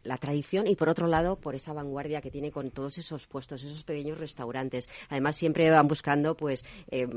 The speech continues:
restaurantes exóticos, eh, diferentes tipos de cocinas. Y bueno, ya es el tercer año. Esto comenzamos, eh, bueno, justo, eh,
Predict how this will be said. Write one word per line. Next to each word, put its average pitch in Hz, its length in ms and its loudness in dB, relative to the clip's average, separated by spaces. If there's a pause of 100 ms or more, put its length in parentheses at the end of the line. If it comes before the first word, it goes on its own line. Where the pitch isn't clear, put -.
(180)
restaurantes 127 840 -4
exóticos, - 920 -6
eh, 120 260 -4
diferentes 123 480 -6
tipos 135 280 -4
de 135 80 -2
cocinas. 131 640 -2 (260)
Y 143 80 0
bueno, 175 300 6
ya 165 260 4
es 170 160 0
el 147 140 -2
tercer 151 360 2
año. 226 380 8
Esto 190 260 4
comenzamos, 175 760 6
eh, 160 260 8
bueno, 185 260 6
justo, 262 500 6
eh, 190 280 6